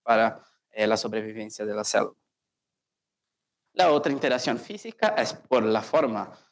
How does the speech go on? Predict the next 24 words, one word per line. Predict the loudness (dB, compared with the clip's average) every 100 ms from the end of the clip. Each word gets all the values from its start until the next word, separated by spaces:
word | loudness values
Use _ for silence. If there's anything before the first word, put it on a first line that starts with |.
| _ _
La | -2
forma, | 2 4 2 2
por | 0
ejemplo, | 0 -2 -4 -4
cuando | 0 2 4
vamos | 2 2 -2
a |
utilizar | -2 -4 0 2
un | 2
nanotubo, | -2 -4 -4 0 4 2 0 -14 _ _
eh, | -10 -8
un | -8 -6
grafeno | 0 0 4 4 4 2 -2 _ _ _ _ _ _ _ -20
en | -20 -6
contacto | -4 2 4 4 2
con | 2
una | 2 -2 -4 -4 -6 -12 _
célula, | _ -14 -8 0 2
por | 4 2
ejemplo, | 2 -4 0 -2 -2 -10 _ _ _ _ -20
es | -20 -20
distinta | -20 -8 -6 0 2 2 0 -10 -18 -14 -2
cuando | 2 4 4 2 -4 -12 -8
ocurre | -8 0 2 4 4 4 2 -2 -10